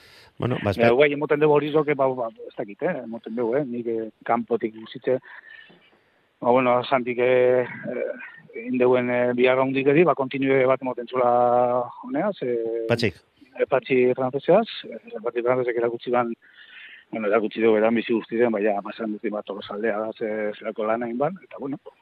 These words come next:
Speaker 2: ia, ia, zelan doi mazu.
Speaker 1: Bueno, danak, eh, gozatzeko prest hurrengo larun batetik, eh, aurrera, arratzaldeko seiak, laurden gutxi inguru, hasera emango zaio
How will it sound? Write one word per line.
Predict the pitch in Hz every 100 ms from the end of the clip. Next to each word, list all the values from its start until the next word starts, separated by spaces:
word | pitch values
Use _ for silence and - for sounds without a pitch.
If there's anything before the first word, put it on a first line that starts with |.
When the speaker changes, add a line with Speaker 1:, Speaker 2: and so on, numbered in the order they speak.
| -
Speaker 2:
ia, | 127 104 104
ia, | 104 90 95 - - -
zelan | 101
doi | 104 98
mazu. | 95 170 - _ _ _ - - - _ _
Speaker 1:
Bueno, | 143 175 175
danak, | 101 120 123 120 113
eh, | 104
gozatzeko | 104 131 117 107
prest | 117 131
hurrengo | 107 107 104 107 95 87 85 80 78
larun | 80 92 98 95 95 107 110
batetik, | 107 101 98 - 143 - -
eh, | 80 80 76 73 73 -
aurrera, | 107 101 110 113 - - - -
arratzaldeko | 90 92 92 92
seiak, | 95 92 107
laurden | 107 90 95 104 98 95 92 87
gutxi | 92 95 - 110 107 104 101 95 90 87
inguru, | 95 120 107 104 -
hasera | 87 95 92 82
emango | 82 95 92
zaio | 90 85 104